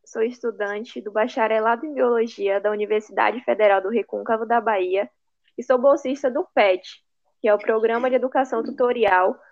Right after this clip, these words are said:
Conexões de Saberes Socioambientais. O meu grupo pet, juntamente com o pet Mata Atlântica, pet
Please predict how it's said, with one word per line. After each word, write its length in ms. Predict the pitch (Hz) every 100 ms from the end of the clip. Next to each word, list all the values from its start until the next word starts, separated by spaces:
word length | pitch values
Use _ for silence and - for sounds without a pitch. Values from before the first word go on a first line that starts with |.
| _
Conexões 680 | - 220 220 - 262 233 269
de 100 | 302
Saberes 640 | 311 254 208 202 208 247 _
Socioambientais. 1040 | - - 247 285 285 277 302 240 180 185 - _ _ _ _ _ _ -
O 60 | 247
meu 180 | 294
grupo 300 | 349 285 339
pet, 580 | 330 233 214 240 - 320 _ 233
juntamente 560 | 233 247 233 220 220
com 140 | - 233
o 80 |
pet 320 | 233 196 196 220
Mata 300 | 220 - 339
Atlântica, 680 | - 208 - 233 - 254 _ _ _ _ -
pet 480 | 208 196 202 -